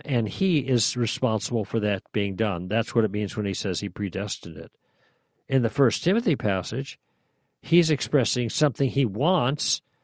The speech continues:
but men could, could, uh, could disregard it, can violate it, just like sexual immorality.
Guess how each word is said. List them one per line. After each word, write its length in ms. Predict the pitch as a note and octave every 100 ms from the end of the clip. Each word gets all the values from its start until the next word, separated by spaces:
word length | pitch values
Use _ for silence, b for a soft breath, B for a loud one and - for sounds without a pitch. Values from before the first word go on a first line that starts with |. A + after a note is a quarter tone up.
| _ _ _ -
but 200 | D3+ B2
men 300 | C3 B2+ A#2
could, 340 | - C3 A#2 - -
could, 420 | - B2+ G#2+ A#2 A#2 - _ - -
uh, 260 | C3+ A#2+ A#2
could 220 | - A#2
disregard 600 | C3+ A#2+ C#3 B2+ E3 D3
it, 140 | F2 -
can 200 | - B2
violate 520 | A2+ C3 C#3+ E2+ D#2+
it, 120 | E2 - _ _ _ _ _ _ _ _ -
just 240 | B2+ -
like 260 | A#2 A#2 A2+ _ - -
sexual 500 | - A2+ - A#2+ G#2
immorality. 800 | G2 G2+ G#2+ C3 G2 D#2+ -